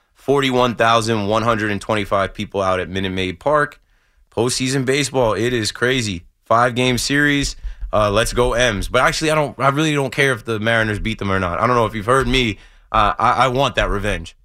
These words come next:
I want the Yankees to face the Astros in the A L C S, and I want the Yankees to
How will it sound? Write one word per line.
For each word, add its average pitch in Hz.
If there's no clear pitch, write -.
I 113
want 113
the 110
Yankees 117
to 120
face 113
the 107
Astros 104
in 101
the 101
A 107
L 101
C 101
S, 95
and 98
I 95
want 104
the 98
Yankees 98
to 95